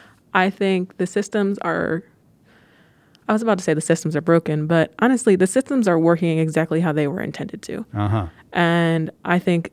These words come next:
Speaker 1: because of that, we need to find new systems that work for all of our community because,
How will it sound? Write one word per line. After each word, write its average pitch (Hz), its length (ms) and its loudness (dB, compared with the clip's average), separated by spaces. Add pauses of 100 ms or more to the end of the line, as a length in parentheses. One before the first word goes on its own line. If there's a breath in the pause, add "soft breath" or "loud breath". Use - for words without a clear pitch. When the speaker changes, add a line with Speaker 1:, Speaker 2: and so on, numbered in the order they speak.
(140)
Speaker 1:
because 202 400 0
of 196 120 2
that, 151 240 0
we - 80 0
need 180 160 0
to 180 80 -4
find 170 500 0
new 185 180 6
systems 160 560 -2
that 156 140 -2
work 160 260 -2
for - 280 -6
all 160 160 0
of 160 80 -2
our 151 80 -2
community 165 440 -4
because, 156 440 -6